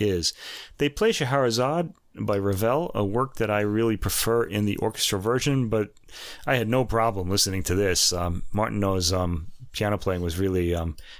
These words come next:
expressive and, um, set a good mood. Um, and she sang this really beautifully, I thought, with all the kind of, um, you know, sort of wonder that in the voice that was necessary for these works, and also the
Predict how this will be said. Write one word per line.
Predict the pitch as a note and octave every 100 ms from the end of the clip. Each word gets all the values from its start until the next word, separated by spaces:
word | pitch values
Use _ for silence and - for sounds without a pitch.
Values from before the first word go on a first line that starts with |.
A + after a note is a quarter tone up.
| -
expressive | F#2+ - - A2+ - G2+ F2
and, | F#2 F2+ F2
um, | F2+ F2 E2+ E2 - - - - - - - D#3 E3
set | - - B2+
a | A2
good | A2+ G2+
mood. | G#2 G#2+ G#2+ G2 F2 - - _ -
Um, | G2 F#2+ F#2+ -
and | G2+
she | - D#3
sang | - A#2 A2
this | F#2+ F2
really | G#2 G2
beautifully, | D#2 F#2 G#2 - E2+
I | E2
thought, | - E2+ E2+ -
with | F#2 F2+
all | G2+
the | F#2+ F#2
kind | - F#2+
of, | F2 E2+ F2
um, | F2 E2+ E2 - _ _ _ _ - _ _ _ - -
you | G2+
know, | F2
sort | E2+ F#2
of | E2
wonder | F#2 G2 G2+ F#2+ F2 F2 E2+ -
that | F#2 -
in | G#2+ G2 G2
the |
voice | F2+ F2+ F#2+ F#2 -
that | F2 E2+ -
was | - E2
necessary | F#2 F2 E2+ - E2+
for | -
these | E2 D#2+
works, | F2+ E2 - - -
and | G3
also | G#3 - B2
the | A2 G#2